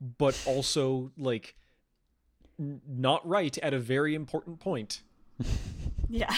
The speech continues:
Speaker 3: <laughs>
Speaker 1: And, uh, we also learn here that, once again, for people who know much of anything about the state of the world, Raoden was not as sneaky as he thought he was,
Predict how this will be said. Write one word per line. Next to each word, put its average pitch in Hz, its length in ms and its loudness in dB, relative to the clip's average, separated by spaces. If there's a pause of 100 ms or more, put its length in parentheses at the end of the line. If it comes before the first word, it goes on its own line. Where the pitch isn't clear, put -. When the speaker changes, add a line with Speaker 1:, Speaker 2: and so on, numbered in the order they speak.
(140)
Speaker 3:
<laughs> 302 640 0 (1120)
Speaker 1:
And, 113 320 -4
uh, 113 260 -4
we 120 140 -4
also 139 360 -2
learn 110 360 -4
here 110 460 -8 (120)
that, 113 600 -4 (640)
once 123 460 -4
again, 117 460 -2 (480)
for 117 380 -4
people 131 420 -2
who 123 400 0 (240)
know 123 380 2
much 127 280 0
of 131 60 -2
anything 139 280 0
about 127 160 -2
the 143 60 -10
state 139 220 2
of 127 40 -6
the 127 60 -2
world, 123 460 2 (720)
Raoden 123 500 4
was 117 240 -4
not 117 240 0
as 117 420 -2
sneaky - 420 -2
as 131 100 0
he 151 60 -2
thought 131 200 2
he 123 80 2
was, 107 520 -4